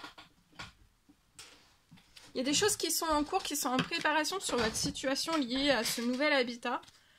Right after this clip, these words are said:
Euh, lié aussi à cet administratif, que ce soit de clôture ou de fermeture, de clôture ou d'ouverture. Ou d'ouverture et de clôture.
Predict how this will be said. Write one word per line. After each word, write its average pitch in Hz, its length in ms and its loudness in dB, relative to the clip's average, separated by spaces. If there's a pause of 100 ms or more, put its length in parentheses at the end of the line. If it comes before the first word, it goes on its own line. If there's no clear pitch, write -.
(200)
Euh, 220 180 -2
lié 269 440 2
aussi 285 580 0
à 269 140 2
cet 240 260 -4
administratif, 247 800 -4
que 226 80 -8
ce 226 160 -6
soit 233 180 -4
de 208 80 -6
clôture 226 440 -6
ou 240 40 -6
de 220 80 -10
fermeture, 220 400 -4 (200)
de 202 200 -6
clôture 247 480 -6
ou 233 100 -4
d'ouverture. 226 760 -6 (1500)
Ou 214 120 -6
d'ouverture 247 500 2
et 262 100 4
de 240 100 4
clôture. 247 440 -2